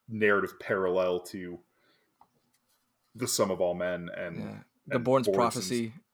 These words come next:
Speaker 2: about Palion's potential
Speaker 1: horrific
Speaker 2: darkness.
Speaker 1: night.
Speaker 2: Oh,
Speaker 1: Yeah.
Speaker 2: God, yeah. It's just so much in that moment of realization. Those goosebumps were mountains on my skin there. It was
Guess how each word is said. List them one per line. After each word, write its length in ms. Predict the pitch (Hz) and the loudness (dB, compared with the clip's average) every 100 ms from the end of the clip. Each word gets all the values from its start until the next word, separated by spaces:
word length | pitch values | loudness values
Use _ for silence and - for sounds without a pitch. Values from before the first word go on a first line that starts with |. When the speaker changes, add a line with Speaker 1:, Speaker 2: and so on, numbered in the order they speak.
| _ - | _ -6
Speaker 2:
about 400 | 117 110 98 139 | -2 -2 -4 -8
Palion's 360 | 120 113 110 | -4 -2 -2
potential 300 | 113 110 117 | -4 -2 0
Speaker 1:
horrific 220 | 95 95 104 | 2 0 -4
Speaker 2:
darkness. 400 | 107 110 110 90 | -4 -4 -2 -4
Speaker 1:
night. 80 | 87 - _ _ | -6 -14 _ _
Speaker 2:
Oh, 260 | 127 113 110 | -6 -4 -6
Speaker 1:
Yeah. 100 | 92 113 | -6 -4
Speaker 2:
God, 200 | 107 120 104 107 | -4 -8 -12 -8
yeah. 300 | 113 113 139 - _ - | -6 -6 -10 -16 _ -8
It's 200 | 120 - | -6 -4
just 300 | 127 - - | -6 -6 -6
so 180 | 110 107 | -6 -6
much 400 | 107 104 - - - | -8 -8 -12 -14 -10
in 120 | 127 | -6
that 140 | 117 110 | -4 -4
moment 420 | 110 110 113 110 | -6 -6 -6 -6
of 240 | 117 113 - | -8 -10 -8
realization. 920 | 113 113 110 110 110 110 117 117 156 - | -2 -2 -2 -6 -12 -12 -10 -10 -12 -12
Those 240 | 135 127 110 | -10 -8 -6
goosebumps 540 | 113 117 - 110 110 | -2 -2 0 -2 -2
were 80 | 107 | -6
mountains 500 | 110 107 110 107 104 | -4 -4 -4 -6 -12
on 160 | 107 | -10
my 80 | 107 | -10
skin 320 | 110 117 107 | -10 -8 -6
there. 160 | 110 110 | -4 -6
It 80 | 123 | -6
was 120 | 120 | -10